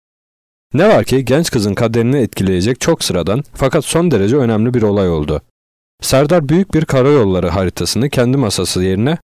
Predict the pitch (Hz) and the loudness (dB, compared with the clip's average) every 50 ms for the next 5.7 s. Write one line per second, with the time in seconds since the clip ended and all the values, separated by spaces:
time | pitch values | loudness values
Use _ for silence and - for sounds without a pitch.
0 | _ 135 156 143 - 107 101 120 139 147 - 117 107 110 110 - - 139 135 120 | _ 0 0 2 2 0 0 2 0 0 2 2 2 2 0 0 0 -2 0 0
1 | 104 - 104 98 107 135 123 104 104 104 98 95 98 87 82 78 - - - 82 | -2 -2 -4 -2 -2 0 0 0 0 0 0 0 -2 -2 -2 -4 -6 -4 -6 -6
2 | 71 - _ _ _ _ _ _ _ _ _ _ - 117 131 156 - - 202 160 | -8 -8 _ _ _ _ _ _ _ _ _ _ -2 0 0 0 2 2 0 2
3 | - 127 113 - - 165 170 151 - 101 90 95 110 139 123 127 - 175 170 139 | 2 0 -2 0 2 0 0 2 0 -2 -2 0 0 0 0 0 0 0 0 0
4 | 139 117 104 - - 98 104 117 - 139 - 123 107 110 139 139 123 104 - - | 0 -2 -2 -2 -2 -2 -2 -2 -4 -4 -2 0 2 2 2 0 0 -4 -4 -4
5 | - 90 101 131 127 120 98 95 87 82 80 73 80 73 | -4 -2 -2 0 0 0 0 0 0 -2 -2 -4 -4 -6